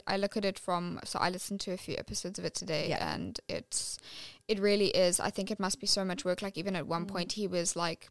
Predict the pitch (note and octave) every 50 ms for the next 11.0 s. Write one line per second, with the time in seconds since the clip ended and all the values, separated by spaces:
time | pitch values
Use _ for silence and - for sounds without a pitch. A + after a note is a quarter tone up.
0 | _ - - A3 F#3+ F#3 F3+ E3+ E3+ E3+ - _ _ - F3+ E3 E3 F3 - -
1 | F#3+ F3+ E3 D#3 D#3+ - - - - - - G3 G#3 F#3+ F#3 F#3 F#3+ F#3+ F3+ E3
2 | E3+ E4 C4+ A3 G3+ F3+ A3+ - - - - - G3+ F#3+ F#3 D4+ D#4 E4+ E4+ -
3 | A3 A3 G#3+ A3 G#3+ G#3+ F#3+ G3+ G#3 G#3 G#3 G#3 G3 G4+ A4 A#4+ B4 G#4+ D#4+ A3+
4 | A3 A#3 A3 A3 G#3+ - - A#3 A#3 G#3+ - - _ - - - G#3 G3+ G#3 -
5 | - G3+ - G#3 G3+ G3 G3+ G#3+ - C#4+ - - G#4 G#4+ G4 C#4 C4 F3 F3+ G3+
6 | B3 C4+ C#4 C4+ C4+ B3+ C4 B3+ - C4 C4 B3+ B3+ B3 - - B3 C4 C4 B3
7 | G#3+ F3 F#3+ A3+ B3 - - G#3 G3 G3 G3+ F#3 G3+ G3 F3+ - - G#3 G3+ G#3
8 | G#3 G3+ G3+ G#3 G#3 G#3 G#3+ G#3 G#3 - _ - - - A#3+ G3+ F#3+ A#3+ B3+ G3+
9 | G3 F#3+ F3+ F3+ F#3 F3+ F3+ G3 F#3+ - - - _ _ _ _ - A3+ C4 C#4
10 | B3+ A3+ - - A#3+ A#3 - - - C4 - - - A#3+ A#3 G#3+ G#3 G3 D#3+ -